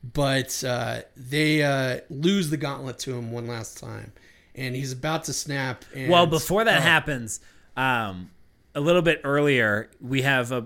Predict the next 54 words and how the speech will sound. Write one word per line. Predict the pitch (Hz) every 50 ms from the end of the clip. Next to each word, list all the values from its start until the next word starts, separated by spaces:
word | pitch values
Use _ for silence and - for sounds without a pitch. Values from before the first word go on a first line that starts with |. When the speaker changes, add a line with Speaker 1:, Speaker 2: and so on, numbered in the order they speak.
| -
Speaker 2:
a | 127 123 127
moment | 135 135 135 135 139 131 107
between | 110 110 - - 135 127 117 110 104
Tony | - - 127 127 123 123 120 120 120
and, | 101 95 101 101 98 92 95 98 95
uh, | 95 90 87 82 82 85
and, | - -
Speaker 1:
Strange. | - - 131 127 127 127 135 101 98
Speaker 2:
and | 95 -
Strange, | - - 143 143 143 135 123 110 101 107 143
Speaker 1:
Yes. | 151 135 120 110 - - - - -
Speaker 2:
where | 127 131
Tony's | 127 - 135 143 147 143 139 113 139
like, | 143 131 127 - - - - _ _ _ _ -
"Is | 135 127 117 101
this | 98 151 147 - -
the | - 156 135
one? | 131 135 135 131 107 90 90 90
'Cause | - 139 127
I | 143 131
can't, | 139 - - - 156 165 156 139 123 - - _ -
like, | 139 135 131 120
I | 131 143 135
can't | - 160 165 151 139 131
go | 143 139 123
through | - 143 147 147
all | 135 127 120 117
this | 113 110 143 151
Speaker 1:
Yes. | 143 127 110 - 123 107 101 104
Speaker 2:
if | 110
this | 143 131 - 143
Speaker 1:
If | 135
Speaker 2:
is | 127 107 127
Speaker 1:
it |
Speaker 2:
not | 139 139 135 135 - -
the | 117 117
one." | 120 131 135 131 131
Speaker 1:
as | 127 131
if | 123 117 - -
this | 135 123 - - 127
is | 117 120
not | 113 113 117 -
the | 127
one. | 120 120 117
Speaker 2:
Uh, | 117 113 110 - -
and | 131 131 117
he's | 113 139 135 123 110 127
like, | 123 117 113 - - -
"I | 117 123
c-, | - - - -
if | 131 - 135
I | 127 127
told | - - 143 147 147 147 123
you | 139 143 139 135 131 123